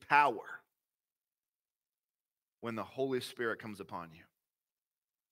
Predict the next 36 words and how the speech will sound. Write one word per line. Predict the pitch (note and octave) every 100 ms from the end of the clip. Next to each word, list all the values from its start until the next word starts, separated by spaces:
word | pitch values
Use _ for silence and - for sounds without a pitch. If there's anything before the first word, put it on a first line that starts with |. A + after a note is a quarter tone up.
| _ -
And | C#3+
you | C#3 D3+ F3 F#3+ F#3+
will | F3 F3+
be | D3 F#3
my | E3+ F3 F3 F3
witness | D#3+ F#3 G#3+ D#3+ - - - - - -
in | D#3+
Jerusalem, | D#3 D3 F3 G#3 - A3+ A3 A3 A3 - -
Judea, | - E3 F3 G#3+ G#3 F#3+ F#3+ F#3+
Samaria, | - E3+ E3+ E3+ F3 F3 E3+
and | D3+
to | E3
the | C#3+ D3+
ends | D3+
of | C#3+
the | C3+
earth." | C3 G#2 - - _ _ _ _ _ _ _ _ _ _ _ _ -
This | D#3+ F3
is | F3
one | F#3
of |
the | E3+
last | E3 E3+ F3
commands | F3+ E3+ E3 C#3+
Jesus | D3 C#3 B2
gives | - D#3 C#3+ -
to | D3+
his | C#3 C3+
followers. | - C#3+ C#3 A2+ F#2+ F#2+ - _ _ _ _ _ _ _ _ _ _ -
And | D#3+
I |
want | E3+ F#3 G#3+
you | G3 G#3
to | F#3+ F3+
first | - G3+ F#3+ E3
notice | F3+ F#3 D3 D#3 - -